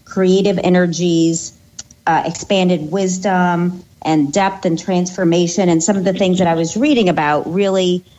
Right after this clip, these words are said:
make sense, especially what's going on in our times. And I know at some point you're gonna talk a bit about the significance of the recent solar eclipse for us nationally and personally. So I'm just thinking of how these, these,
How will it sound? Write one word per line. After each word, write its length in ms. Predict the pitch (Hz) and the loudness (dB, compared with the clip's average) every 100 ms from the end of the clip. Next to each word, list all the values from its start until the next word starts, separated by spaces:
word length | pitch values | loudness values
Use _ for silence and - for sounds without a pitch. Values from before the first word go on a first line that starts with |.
| - | -4
make 280 | 196 185 - | -2 -2 -2
sense, 520 | - 277 196 - - | -2 0 -2 -4 -8
especially 400 | 208 - 349 359 | -6 -2 -2 0
what's 160 | 220 - | -2 -2
going 240 | 233 208 | -2 -2
on 160 | 202 202 | -2 -2
in 100 | 185 | -2
our 140 | 151 | -2
times. 560 | 156 302 285 180 139 143 | -4 -2 0 0 -2 -4
And 100 | 185 | -2
I 80 | 202 | -2
know 180 | 247 233 | 0 -2
at 140 | 226 | -4
some 180 | 226 220 | -4 -4
point 240 | 220 185 | -4 -4
you're 80 | 180 | -4
gonna 220 | 180 165 | -4 -6
talk 340 | - 240 220 175 | -6 -6 -6 -8
a 60 | |
bit 300 | 151 143 - _ - _ - | -8 -8 -8 _ -20 _ -8
about 520 | 175 190 180 170 - | -6 -2 -2 -2 -6
the 60 | 180 | -8
significance 800 | 196 170 185 185 185 185 170 180 | -6 -4 -4 -4 -4 -2 -2 -2
of 100 | 156 | -4
the 80 | 156 | -4
recent 340 | 165 - - | -4 -4 -6
solar 340 | - 202 185 | -2 0 0
eclipse 640 | 185 170 - 180 170 - - | 0 -4 -2 0 0 -6 -6
for 160 | 165 | -2
us 260 | 135 160 175 | -2 -2 -2
nationally 800 | 170 180 180 175 160 156 156 - | 0 0 -2 -2 0 2 0 0
and 180 | 147 147 | -2 -2
personally. 800 | 208 196 - 160 135 123 123 - - - _ _ | -2 -4 -2 0 0 -2 -4 -8 -18 -20 _ _
So 200 | - 214 | -4 0
I'm 160 | 196 196 | 0 0
just 200 | 196 - | -4 -4
thinking 340 | 240 233 190 | -4 -2 -2
of 100 | 180 | -2
how 280 | 180 175 170 | -2 -2 -2
these, 400 | 170 170 156 - _ _ _ _ | -2 -2 -4 -10 _ _ _ _
these, 400 | 185 170 165 - | -2 0 -2 -8